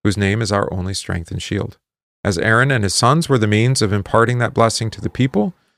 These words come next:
so now the office of the ministry is God's means of declaring the saving name and its benediction, uh, to his people. All right?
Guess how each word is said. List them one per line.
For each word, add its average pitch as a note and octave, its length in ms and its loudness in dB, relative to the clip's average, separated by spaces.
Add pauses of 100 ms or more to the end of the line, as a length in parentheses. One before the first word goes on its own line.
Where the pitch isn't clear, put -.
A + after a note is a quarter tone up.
(160)
so - 120 2
now A2 180 4
the G#2 120 6
office G2+ 400 2
of G2+ 80 -2
the G#2+ 60 0
ministry D3 420 2
is F#2 100 -2
God's G2 300 -2
means F#2 240 0
of G2+ 80 -6
declaring F#2+ 480 -2
the F#2 80 -4
saving F#2 360 -2
name F2+ 300 -4 (380)
and F#2+ 200 0
its F#2 160 -2
benediction, F#2 800 -6 (500)
uh, E2 280 -8 (160)
to F#2+ 220 -2
his E2+ 180 -6
people. - 460 -12 (500)
All G2 80 -4
right? D3+ 240 -6